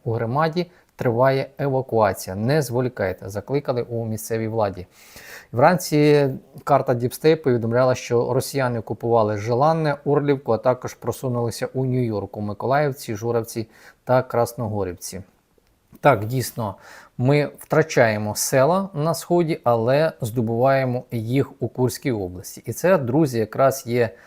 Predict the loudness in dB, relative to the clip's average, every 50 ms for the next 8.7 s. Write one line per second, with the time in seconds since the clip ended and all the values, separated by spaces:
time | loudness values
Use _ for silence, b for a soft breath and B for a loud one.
0 | B B B B B -6 0 2 2 4 2 2 4 2 2 2 0 -4 -4 -4
1 | -2 0 0 2 2 2 0 -4 -6 -12 _ b b b b b b b b 0
2 | 0 0 2 4 4 4 4 2 2 -2 -2 0 0 -2 -2 0 2 2 4 4
3 | 4 2 0 0 0 0 0 0 -2 -2 -2 -2 -2 -2 0 -2 0 0 0 -2
4 | -2 -6 -4 0 0 2 4 2 2 2 0 -2 -2 -2 -2 -2 -2 -2 0 0
5 | 0 0 0 -4 -6 -4 -2 0 0 -2 -2 -4 -6 -8 -4 -2 -2 -2 -2 -2
6 | -2 -2 -2 -2 -4 -8 -8 -8 -6 -2 0 2 2 2 2 2 0 -2 0 0
7 | 2 2 2 2 0 -2 -2 -2 -2 -2 -2 -2 -4 -6 -6 -4 -4 -4 -4 -6
8 | -6 -6 -8 -6 -6 -6 -8 -8 -8 -8 -6 -6 -6 -6